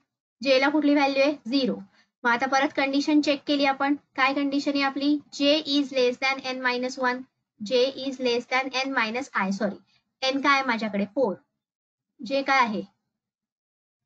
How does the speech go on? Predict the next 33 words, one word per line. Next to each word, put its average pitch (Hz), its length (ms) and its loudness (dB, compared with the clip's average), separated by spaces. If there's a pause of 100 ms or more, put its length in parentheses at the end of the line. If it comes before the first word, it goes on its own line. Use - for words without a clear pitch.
(1300)
J 254 260 0
काय 262 200 2
आहे? 220 200 -2 (360)
Zero. 262 360 -2 (480)
Zero 269 240 4 (160)
is 277 220 2
less 285 260 2
than 196 240 -2 (580)
four 294 220 6 (240)
minus 254 480 0
one. 196 180 -4 (480)
Four 277 160 2 (140)
minus 262 440 0 (380)
one, 202 160 0 (720)
Three. 247 160 -2
म्हणजे 247 540 -6
आपण 254 220 -2
comparison 254 540 0
किती 262 180 -2
वेळा 254 140 2
करणार 247 300 0
आहे 247 100 -2
इकडे? 262 260 -2 (400)
three 269 120 4
times 262 300 0
करणार 247 280 0
आहे. 262 80 0
Condition 254 440 -4
true 269 160 -2
आहे 262 120 4
का 269 180 -4
false 262 260 -2
आहे? 294 80 -4